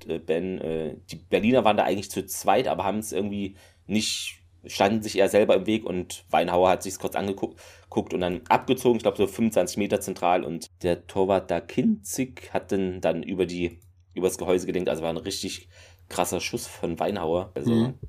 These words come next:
Speaker 1: wie es halt aktuell leider ist. Äh, und dann gab's eine Ecke, eine Riesenchance, so Doppelchance sogar für die Himmelblauen, also die nennen sich wirklich auch Himmelblaue, ne, Pl-, Pl-, Blaue,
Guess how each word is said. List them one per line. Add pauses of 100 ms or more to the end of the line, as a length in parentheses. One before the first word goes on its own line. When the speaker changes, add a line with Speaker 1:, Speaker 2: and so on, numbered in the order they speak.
(220)
Speaker 1:
wie
es
halt
aktuell
leider
ist.
Äh, (220)
und
dann
gab's
eine
Ecke,
eine
Riesenchance,
so
Doppelchance
sogar
für
die
Himmelblauen,
also
die
nennen
sich
wirklich
auch
Himmelblaue,
ne,
Pl-,
Pl-,
Blaue,